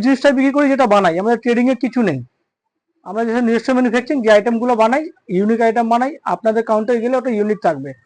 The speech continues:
ঠিক আছে? শুধু প্রোডাক্ট বিক্রি করলে হবে না, আপনার কাস্টমার আপনার কাছে রিপিট আসতে হবে। এবার রিপিট কি কা-, কি, কেন আসবে, কি কারণে আসবে, সেটা আমরা ডিসাইড করে দিই। কোয়ালিটি এ ওয়ান পাবেন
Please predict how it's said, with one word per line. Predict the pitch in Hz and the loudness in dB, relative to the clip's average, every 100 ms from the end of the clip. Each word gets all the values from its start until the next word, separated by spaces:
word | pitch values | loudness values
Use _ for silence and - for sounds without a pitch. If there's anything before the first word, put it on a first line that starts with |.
| _ _ | _ _
ঠিক | - 240 | -2 0
আছে? | 226 | 0
শুধু | 240 247 | 0 0
প্রোডাক্ট | 247 240 240 | 0 0 0
বিক্রি | 226 262 247 | 0 -2 0
করলে | 240 233 | 2 4
হবে | 185 165 135 | 4 2 -2
না, | 127 _ _ _ _ | -8 _ _ _ _
আপনার | - 190 247 254 247 | -8 -6 -4 -4 0
কাস্টমার | 226 - 254 240 | -2 0 0 2
আপনার | 247 247 | 2 0
কাছে | 247 269 - 208 165 | 0 -2 -4 -6 -4
রিপিট | 214 262 240 | 0 4 2
আসতে | - 175 165 | 2 2 2
হবে। | 131 131 - - - - - | 2 -6 -16 -18 -16 -18 -4
এবার | 233 233 | 2 2
রিপিট | 226 277 285 | 2 0 2
কি | 269 | 0
কা-, | 285 247 - | 0 -2 -4
কি, | 254 269 | -6 2
কেন | 240 254 254 | 2 4 2
আসবে, | 220 262 254 | 2 -4 -4
কি | 240 247 | -2 2
কারণে | 254 254 | 4 4
আসবে, | 240 240 | 0 0
সেটা | 254 247 226 | -2 2 4
আমরা | 233 220 | 4 0
ডিসাইড | 214 220 202 | 0 -2 0
করে | 175 | -2
দিই। | 156 - - _ | -4 -10 -20 _
কোয়ালিটি | 214 233 247 269 247 | 0 0 0 -2 0
এ | 254 | 2
ওয়ান | 254 254 | 2 2
পাবেন | 262 311 | 2 2